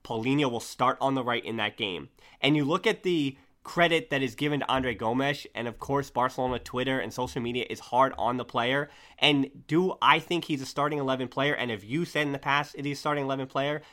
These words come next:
Not for Barcelona, certainly. A top La Liga team, yes, not for Barcelona, but he does have a role to play. And we talk about, and you've said this many times, that the starters for Barcelona have to go fourteen deep. And we're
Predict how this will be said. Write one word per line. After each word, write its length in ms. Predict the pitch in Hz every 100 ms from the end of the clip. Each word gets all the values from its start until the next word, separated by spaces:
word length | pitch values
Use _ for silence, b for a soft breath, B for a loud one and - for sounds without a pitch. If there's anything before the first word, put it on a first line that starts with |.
| B
Not 240 | 131 175 190
for 80 |
Barcelona, 520 | 185 175 170 151 147 131
certainly. 580 | - 127 101 85 87 b b b
A 120 | 127
top 300 | 139 156 160
La 40 |
Liga 260 | 131 147 175
team, 320 | - 185 180
yes, 300 | 135 139 160 - -
not 240 | 127 147
for 60 | 143
Barcelona, 560 | 147 143 127 147 165 B B
but 120 | 151
he 100 | 139
does 260 | 131 147 165
have 120 | 165
a 60 | 147
role 240 | 120 135
to 100 | 131
play. 420 | - 131 107 65 -
And 100 | 113
we 100 | 123
talk 240 | 143 165
about, 320 | 165 160 143 - b b
and 100 | 113
you've 140 | 131 185
said 140 | 175
this 120 | 147
many 220 | 135 139 131
times, 400 | 175 180 101 101
that 140 | 107 B B
the 100 | 127
starters 640 | - - 147 156 175 185
for 120 | 185 139
Barcelona 640 | 147 143 127 131 156 165 b b
have 260 | - 147 151
to 80 | 151
go 300 | - 147 143
fourteen 680 | - 143 139 - 151 139 120
deep. 280 | 123 92 -
And 160 | 113
we're 80 | 113